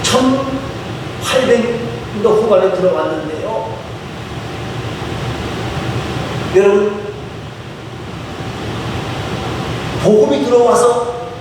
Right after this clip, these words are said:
팔십오, 천팔백팔십오 년에 우리나라 복음이 들어왔-, 선교사님이 들어왔는데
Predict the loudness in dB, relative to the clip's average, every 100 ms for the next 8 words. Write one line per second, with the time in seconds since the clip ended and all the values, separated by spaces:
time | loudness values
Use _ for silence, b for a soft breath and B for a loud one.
0 | -10 -8 -6 -6 -8 0 4 4 4 2
1 | 4 2 2 0 0 4 6 6 6 6
2 | 2 4 4 6 4 2 0 0 -2 0
3 | 2 2 0 -2 -2 0 0 -2 0 0
4 | 0 0 4 4 4 0 -2 -4